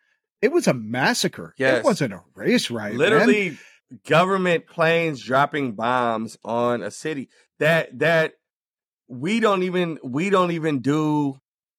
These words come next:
Speaker 2: sometimes to people that we're actually at war with. We don't drop
Speaker 1: Right.
Speaker 2: bombs on communities. You know, there's strategic, strategic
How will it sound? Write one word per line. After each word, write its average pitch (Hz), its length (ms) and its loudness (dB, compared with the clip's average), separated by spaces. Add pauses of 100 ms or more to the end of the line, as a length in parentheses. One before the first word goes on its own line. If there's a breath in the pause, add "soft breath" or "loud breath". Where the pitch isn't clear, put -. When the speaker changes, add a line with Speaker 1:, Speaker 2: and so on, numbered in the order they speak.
(760)
Speaker 2:
sometimes 165 800 -2
to 165 300 -4
people 175 380 -6
that 151 200 2
we're 156 300 0
actually 147 580 -4
at 143 260 0
war 135 320 -2
with. 151 440 -2 (500)
We 185 120 -4
don't 190 240 0
drop 175 260 2
Speaker 1:
Right. 131 60 -16
Speaker 2:
bombs 170 560 2
on 160 260 0
communities. 165 920 -4
You 151 120 -4
know, 175 140 4
there's 175 200 0
strategic, 185 460 -6
strategic 170 600 -4